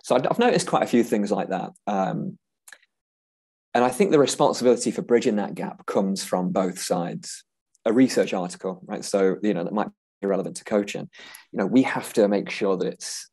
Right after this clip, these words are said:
um, that it goes off to a, to a good journal, and then the editors and the reviewers might say, you know, "I want you to talk more about this theory," or, you know, you're kind of forced to use, um, a certain type of language, which isn't really accessible to,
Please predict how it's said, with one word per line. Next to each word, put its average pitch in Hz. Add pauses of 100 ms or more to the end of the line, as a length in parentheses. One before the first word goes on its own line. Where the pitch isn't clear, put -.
um, -
that -
it -
goes 101
off -
to 101
a, - (100)
to 92
a -
good -
journal, 98 (140)
and 98
then 92
the 98
editors 98
and 90
the 92
reviewers 95
might 90
say, - (540)
you 117
know, 82
"I 71
want 95
you -
to -
talk -
more 95
about -
this -
theory," 101 (260)
or, -
you -
know, -
you're -
kind 196
of - (100)
forced -
to 98
use, 92 (600)
um, 90
a -
certain -
type -
of -
language, - (800)
which - (100)
isn't 104
really 95
accessible -
to, -